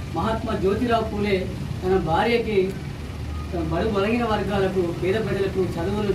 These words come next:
చెప్తారనుకున్న క్రమంలో జ్యోతిరావు పూలే ప్రోత్సాహంతో సావిత్రిబాయి పూలే అడుగులు ముందుకు వేస్తూ మరి మహిళలకు కానీ చదువులు నేర్పుతూ స్కూళ్ళు పెట్టి ఎన్నో అవమానాలకు అగ్రకులటువంటి ఉన్నటువంటి పెత్తందారులకు క్లియర్గా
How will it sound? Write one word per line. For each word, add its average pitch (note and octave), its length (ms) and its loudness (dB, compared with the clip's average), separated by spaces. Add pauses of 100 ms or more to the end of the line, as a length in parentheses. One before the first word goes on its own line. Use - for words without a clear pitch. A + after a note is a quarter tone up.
చెప్తారనుకున్న F#3 680 0
క్రమంలో E3+ 360 0 (520)
జ్యోతిరావు A3+ 400 2
పూలే G#3 220 0
ప్రోత్సాహంతో G3 680 0 (680)
సావిత్రిబాయి G3+ 480 0
పూలే F#3+ 200 2
అడుగులు F#3 300 2
ముందుకు F#3 400 0
వేస్తూ F#3 260 0
మరి E3 400 -2 (140)
మహిళలకు F#3 440 2
కానీ E3+ 240 0 (680)
చదువులు A3 340 2
నేర్పుతూ G3 300 0
స్కూళ్ళు G#3 380 0
పెట్టి F#3+ 460 2 (280)
ఎన్నో G3 200 0
అవమానాలకు F3+ 720 -2
అగ్రకులటువంటి E3+ 840 0 (140)
ఉన్నటువంటి E3 640 0 (440)
పెత్తందారులకు F#3 720 0 (160)
క్లియర్గా E3+ 460 0